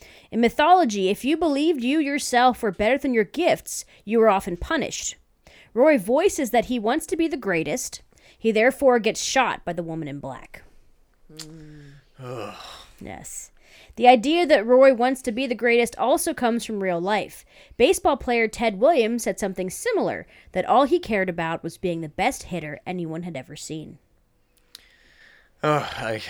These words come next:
Speaker 3: I get it. I
Speaker 1: Yeah.
Speaker 3: mean, from the young, from how young he was, just growing up, you know,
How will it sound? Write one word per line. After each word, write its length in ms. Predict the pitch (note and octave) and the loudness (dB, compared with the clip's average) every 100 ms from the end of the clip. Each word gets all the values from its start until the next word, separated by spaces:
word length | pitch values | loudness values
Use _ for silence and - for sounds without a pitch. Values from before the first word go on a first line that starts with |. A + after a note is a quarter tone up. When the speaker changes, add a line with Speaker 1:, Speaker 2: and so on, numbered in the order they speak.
| - - - | -14 -14 -12
Speaker 3:
I 100 | G#2 | -12
get 300 | G2+ G2+ C3 | -6 -2 0
it. 200 | A#2+ - - _ _ - | -2 -6 -16 _ _ -12
I 60 | A2 | -8
Speaker 1:
Yeah. 60 | |
Speaker 3:
mean, 380 | G#2+ G#2 G#2+ G#2+ - | -4 -6 -6 -12 -20
from 520 | - A#2+ A2+ A#2 A2 - | -8 -6 -4 -8 -14 -10
the 120 | A2+ | -10
young, 680 | G#2 G2+ G2+ G#2+ A2+ A2 - _ _ _ | -8 -4 -4 -4 -10 -14 -18 _ _ _
from 180 | - G#2 | -10 -4
how 140 | A#2+ | -4
young 300 | A2 A2 A#2 | -2 -4 -2
he 100 | A2 | -4
was, 680 | G#2+ G2 G2 A2 G#2+ - - _ _ _ _ | -2 -2 -2 -4 -8 -12 -16 _ _ _ _
just 220 | - F#2+ | -14 -14
growing 340 | - G#2+ G#2 G#2 | -8 -4 -4 -4
up, 220 | G#2 - _ _ _ _ - | -6 -6 _ _ _ _ -16
you 120 | A2+ | -10
know, 180 | F#2 | -10